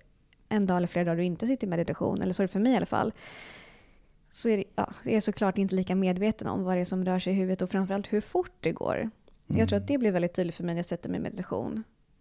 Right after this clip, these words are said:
Speaker 1: Det blir så klart för mig, liksom, hur är min sinnesstämning egentligen och hur mår jag på insidan?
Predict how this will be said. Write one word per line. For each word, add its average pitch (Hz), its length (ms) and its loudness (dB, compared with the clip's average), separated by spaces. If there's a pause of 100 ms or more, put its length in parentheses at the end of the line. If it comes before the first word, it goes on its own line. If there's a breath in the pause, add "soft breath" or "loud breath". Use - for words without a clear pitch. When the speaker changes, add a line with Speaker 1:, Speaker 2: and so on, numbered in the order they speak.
(120)
Speaker 1:
Det 214 100 -2
blir 208 100 2
så 202 120 -4
klart 196 460 2
för 208 100 -2
mig, 180 320 2
liksom, 180 280 -2
hur 196 520 4
är 254 280 4
min 180 200 2
sinnesstämning 175 800 0
egentligen 220 500 2
och 185 60 2
hur 190 120 4
mår 214 300 4
jag 165 300 2 (480 loud breath)
på - 120 -2
insidan? - 680 -4